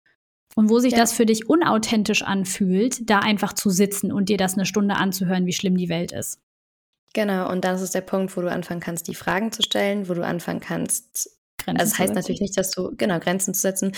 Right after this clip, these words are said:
Speaker 2: Und das heißt nicht, dass du diese Menschen nicht mehr sehen kannst. Das kann es bei einigen Menschen bedeuten. Das ist auch okay. Und da ist aber wieder der wichtigste Punkt, dir gehören fünfzig Prozent des Gesprächs.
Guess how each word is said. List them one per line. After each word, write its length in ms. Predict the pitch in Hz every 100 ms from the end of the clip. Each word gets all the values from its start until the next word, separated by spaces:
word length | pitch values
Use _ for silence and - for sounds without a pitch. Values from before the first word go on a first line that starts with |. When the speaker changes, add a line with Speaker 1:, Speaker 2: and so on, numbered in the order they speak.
| - -
Speaker 2:
Und 120 | 190
das 160 | 180 -
heißt 220 | 175 -
nicht, 420 | 220 214 190 196
dass 100 | 190
du 80 | 190
diese 160 | 175 170
Menschen 300 | 170 170 175
nicht 140 | 160
mehr 140 | 165 160
sehen 320 | 165 196 160
kannst. 460 | - 147 - - - -
Das 140 | - -
kann 180 | - 247
es 120 | 196
bei 120 | 165
einigen 340 | 156 175 165
Menschen 260 | 160 160 175
bedeuten. 520 | - 262 285 285 -
Das 160 | 160 165
ist 120 | 180
auch 160 | 185 196
okay. 420 | 196 - - 190 - - - -
Und 500 | 226 208 214 - - _ _ -
da 120 | 185
ist 80 | 180
aber 120 | 190
wieder 140 | 180 175
der 120 | 175
wichtigste 260 | 175 190 170
Punkt, 380 | - 180 -
dir 80 | 180
gehören 240 | 170 170 165
fünfzig 380 | 180 - 170
Prozent 360 | - 170 - 170
des 100 | -
Gesprächs. 560 | - - - - -